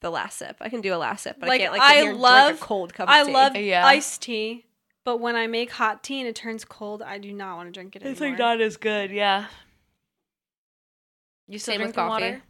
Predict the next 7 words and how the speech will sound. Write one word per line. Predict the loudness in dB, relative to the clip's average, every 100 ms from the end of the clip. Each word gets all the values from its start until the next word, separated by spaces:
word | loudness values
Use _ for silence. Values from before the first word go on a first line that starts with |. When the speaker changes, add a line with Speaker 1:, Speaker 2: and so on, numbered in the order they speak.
| _
Speaker 3:
Yeah, | -8 -4
I | -4
agree. | -8 -16 -12
Speaker 2:
Mm-hmm. | -6 -4 -4 -6 -8 _ _ _ _ _ -20 _ _ -20
Water. | -14 -10 -8 -10 -14 _ _ _
Speaker 3:
Cool. | -10 -8 -8 -12 _ _ _ _ _ -16
Speaker 2:
Water. | -10 -8 -8